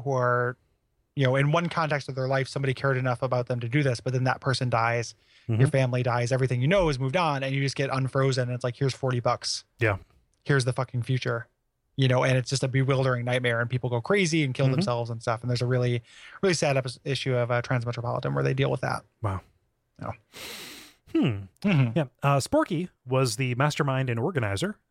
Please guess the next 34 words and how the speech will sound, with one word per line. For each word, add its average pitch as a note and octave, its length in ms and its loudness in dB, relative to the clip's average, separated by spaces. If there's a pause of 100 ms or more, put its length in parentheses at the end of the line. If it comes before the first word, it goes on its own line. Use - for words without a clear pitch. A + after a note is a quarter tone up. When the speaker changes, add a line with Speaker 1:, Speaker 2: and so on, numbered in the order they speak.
Speaker 2:
uh, A#2 220 4
behind A#2 480 0
the A#2 140 -4
Duck G3+ 200 0
Spring, F2 400 -6 (360)
um, G#2 340 0
uh, - 20 -6
Speaker 1:
Yes. B2 340 2
Speaker 2:
charity C#3+ 320 0
stream. G2 320 -12 (840)
Speaker 1:
Yes, - 320 -4
Speaker 2:
He C3+ 80 2
Speaker 1:
which, C#3+ 80 4
Speaker 2:
did. B2+ 100 6
Speaker 1:
uh, C3+ 80 2
I D3 80 0
don't G3 140 0
think A#3 80 -4
we G#3+ 80 0
mentioned F#3+ 260 -2
this E3+ 160 -2
episode. B2+ 300 -2
I B2+ 40 -2
think C#3 140 -2
we C#3 100 2
mentioned C3 360 0
it B2+ 340 0 (600)
Speaker 2:
Hmm, G#3+ 420 2
last C3 220 0
episode? D3 160 0
Speaker 1:
Something F#3+ 220 2 (140)
Speaker 2:
Silent D3 260 2
Hill? D3+ 80 6
Speaker 1:
Yes. - 520 -6